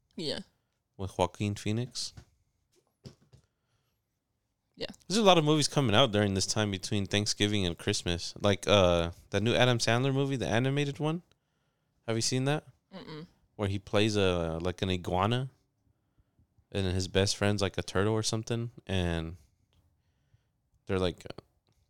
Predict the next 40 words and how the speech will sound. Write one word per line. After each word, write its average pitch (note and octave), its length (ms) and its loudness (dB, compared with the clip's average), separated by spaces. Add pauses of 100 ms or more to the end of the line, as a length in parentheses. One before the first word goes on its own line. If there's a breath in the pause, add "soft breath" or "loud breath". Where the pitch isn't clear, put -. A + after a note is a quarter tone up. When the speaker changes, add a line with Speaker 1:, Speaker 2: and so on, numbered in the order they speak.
(180)
Speaker 2:
special F2 500 -2
and E2+ 80 -6
they E2+ 140 -4 (100)
talk. - 380 -4 (260)
Speaker 1:
<laughs> - 180 -10
They E3 140 -8
special - 320 -4
Speaker 2:
And G2 100 2
the F#2 60 0
Speaker 1:
and F2+ 80 -6
they - 60 -10
Speaker 2:
kids F#2+ 240 2
are F#2+ 60 0
Speaker 1:
talk. F#2 60 0
Speaker 2:
like, F2+ 220 2
"Oh, F3+ 320 6
wait, F#3 240 6
you D3+ 140 2
could - 200 2
understand C#3 560 2
me?" G#3 220 0
And A#2 140 2
he's A2+ 140 -2
like, - 140 -2
"Oh." F3+ 220 -6 (640)
And, F2+ 500 -2
yeah. E2+ 260 -2 (360)
So - 140 -12
it - 60 -10
turns F2+ 260 0
out, E2 180 0 (160)
uh, - 280 -4 (2500)
I B2 80 4
don't A#2+ 60 8
know, F#2+ 80 8
it G2+ 60 6
just A#2+ 160 4
looks G#2+ 180 2
really G2+ 160 4
wholesome. F2+ 400 2